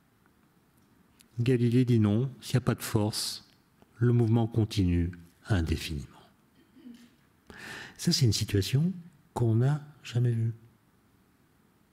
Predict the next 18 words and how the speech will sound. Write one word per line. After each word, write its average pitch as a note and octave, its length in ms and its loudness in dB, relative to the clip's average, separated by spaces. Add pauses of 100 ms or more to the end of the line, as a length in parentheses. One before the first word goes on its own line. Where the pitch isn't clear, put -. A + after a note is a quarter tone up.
(720)
Alors, C3 160 2
du C#3+ 140 2
temps D#3 100 4
Newton, D3 400 4
on A#2 80 4
pouvait G#2 240 2
se G2+ 80 0
dire, A#2+ 140 4
mais G2+ 100 4
finalement, A2 320 4
quand G#2+ 180 0
on G2+ 40 0
va F#2+ 100 2
très - 220 -2
loin, F#2 540 2
euh, D2+ 140 -2 (440)
dans F2+ 80 -2
l'espace, E2+ 680 -4